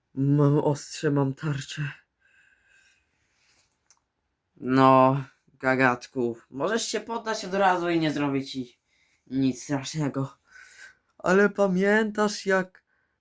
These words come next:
w odcinku z kwiatkami tak dobrze współpracowaliśmy? No niby tak, nie jesteś taki zły, są gorsze persony na tym, w tym turnieju. Ale wyzwanie to wyzwanie, kolego, więc zaczynajmy.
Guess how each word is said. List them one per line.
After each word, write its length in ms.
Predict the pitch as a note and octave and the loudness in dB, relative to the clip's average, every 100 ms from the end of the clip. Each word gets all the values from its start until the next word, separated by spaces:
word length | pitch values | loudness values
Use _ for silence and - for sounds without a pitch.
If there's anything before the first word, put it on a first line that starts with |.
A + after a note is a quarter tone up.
| _ _ | _ _
w 120 | D3+ D#3+ | -6 -2
odcinku 540 | D#3+ - - E3+ F3 | -4 -4 -2 -2 -4
z 100 | E3 | -8
kwiatkami 500 | - C#3+ - D3 D#3 | -8 -8 -2 -2 -2
tak 220 | D3+ C#3 | -2 -2
dobrze 340 | C3+ D#3 D#3+ D#3+ | 2 0 0 -4
współpracowaliśmy? 1400 | - - D#3 - C#3 C#3 B2 A#2 A#2+ B2+ C3 C3 C3 C3 _ _ _ _ _ _ _ | -4 -10 -10 -8 -8 -6 -4 0 0 0 -2 -6 -8 -8 _ _ _ _ _ _ _
No 100 | - | -12
niby 280 | D#3 F3 A3+ | -6 -2 -2
tak, 440 | A#3 B3+ B3 E3 - - | 0 0 0 -2 -12 -20
nie 180 | A#3+ B3+ | -10 -4
jesteś 300 | C#4+ C#4 C4 | -4 -4 -6
taki 300 | C4 B3 A3+ | -6 -8 -6
zły, 300 | G#3+ G3 E3 | 0 2 2
są 300 | C3+ E3 D#3 | 0 -2 0
gorsze 480 | C#3+ C#3+ C3+ - C#3+ | 0 -2 -2 -4 -6
persony 600 | C3 C#3 - B2+ B2+ D3 | -4 -4 -2 -2 0 -2
na 180 | C#3 D3 | -6 -8
tym, 200 | E3 D3 | -6 -6
w 220 | D3 - | -6 -10
tym 220 | - C3+ | -4 -2
turnieju. 560 | D#3+ D3+ E3 D#3 D#3 C#3+ - - _ _ _ _ _ | 0 2 2 2 2 -2 -12 -20 _ _ _ _ _
Ale 300 | - F3 G3+ | 2 4 4
wyzwanie 500 | G3+ G3 F#3+ G3 F#3+ | 0 0 0 0 0
to 160 | F#3 F3 | 2 2
wyzwanie, 480 | E3 D3+ C#3+ D3 C#3 | 2 0 -2 -2 -2
kolego, 480 | D3 C#3+ C3+ C#3 | -2 -2 0 0
więc 840 | C3 C3+ C3 B2+ B2 - - - _ _ _ _ - _ _ _ | 2 2 2 0 -4 -8 -18 -20 _ _ _ _ -20 _ _ _
zaczynajmy. 720 | C#3 D3+ D3+ D#3+ C#3+ C3+ C3+ | -2 -2 2 4 4 4 0